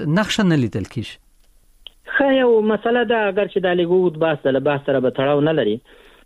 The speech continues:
Speaker 2: په دولت کې، آ، چې یکتازه دولتونه وي، په هغو کې د دریځ، آ، وحدت چې ده یا متحده دریځ درلودل، دا هغه وخت کامیاب ده چې د افکارو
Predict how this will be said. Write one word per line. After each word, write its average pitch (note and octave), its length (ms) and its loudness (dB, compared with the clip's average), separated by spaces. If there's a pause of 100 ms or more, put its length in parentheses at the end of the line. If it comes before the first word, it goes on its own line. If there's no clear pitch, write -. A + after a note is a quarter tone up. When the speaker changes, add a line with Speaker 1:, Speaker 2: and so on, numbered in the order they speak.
Speaker 2:
په F#3 80 0
دولت A3 480 0
کې، G3 320 2 (160)
آ، D3+ 560 0
چې C#3+ 280 -2 (480)
یکتازه D#3+ 520 -2
دولتونه A#2+ 520 0
وي، F#2+ 180 -2 (640)
په F#3 60 0
هغو G#3 280 2 (120)
کې A3 140 4 (240)
د - 20 2 (160)
دریځ، F3 440 -2
آ، C#3 440 2 (100)
وحدت D3 380 -2
چې - 140 -4
ده B2+ 240 0 (360)
یا C#3 160 2
متحده C#3+ 600 0
دریځ B2 360 0 (500)
درلودل، C3+ 640 0 (680)
دا G#3 260 -2 (420)
هغه G3 280 0
وخت - 160 -6
کامیاب F3 420 -2
ده B2+ 120 -2 (580)
چې D#3+ 140 0 (640)
د D#3 40 -2
افکارو F#3 600 0